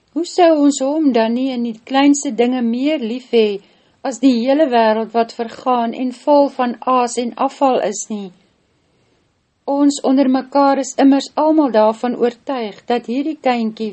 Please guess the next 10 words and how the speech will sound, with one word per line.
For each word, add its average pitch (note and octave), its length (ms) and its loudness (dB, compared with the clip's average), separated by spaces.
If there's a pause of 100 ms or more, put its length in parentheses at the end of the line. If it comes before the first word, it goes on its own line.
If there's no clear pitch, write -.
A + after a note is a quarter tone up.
van A#3 220 -8
ons A3+ 460 -4
van A#3 180 -2
bo A#3+ 240 -2
is G3+ 400 -2 (560)
en A#3 160 -4
Elohim B3+ 560 0
se B3+ 180 -6
seun C4 480 -4
heet. G3+ 520 -4